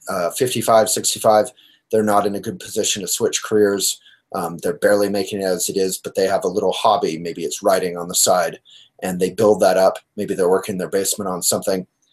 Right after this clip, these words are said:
and then eventually maybe that can become a part-time job, or even a full one. So that is a big one. I don't say it lightly, but I myself did it. Um, I didn't have any money, but I did have community, and community, you would be surprised, will lift you up if you have an idea that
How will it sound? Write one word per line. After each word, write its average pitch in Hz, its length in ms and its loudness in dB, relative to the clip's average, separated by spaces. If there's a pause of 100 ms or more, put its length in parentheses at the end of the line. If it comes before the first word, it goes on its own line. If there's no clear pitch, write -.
(180)
and 98 160 -2
then 92 300 -2
eventually 95 560 0
maybe 90 360 -4
that 95 200 0
can 95 160 -6
become 92 240 -6
a 87 60 -2
part-time 90 460 -2
job, 82 300 -2 (500)
or 98 80 4
even 101 200 0
a 104 40 0
full 147 240 6
one. 71 140 -2 (240)
So - 120 4
that 123 140 8
is 123 160 6
a 120 40 -6
big 120 160 6
one. 110 280 2 (180)
I 110 40 2
don't 110 160 0
say 107 180 4
it 90 80 0
lightly, 104 340 2
but 104 140 -2
I 104 120 2
myself 98 460 0
did 101 160 0
it. 95 180 -2 (460)
Um, 87 480 -8 (300)
I 110 100 4
didn't 107 180 0
have 101 160 2
any 95 380 -2 (240)
money, 120 440 2 (240)
but 104 80 4
I 98 80 6
did 104 160 2
have 101 180 -2
community, 101 480 0
and 92 140 -2
community, 98 680 0
you 101 240 -2
would 101 140 2
be 110 100 0
surprised, - 520 4
will 104 200 4
lift 98 220 0
you 98 140 2
up - 160 0
if - 140 -10
you 95 80 0
have 90 120 -2
an 92 80 -4
idea 90 360 0
that 87 340 0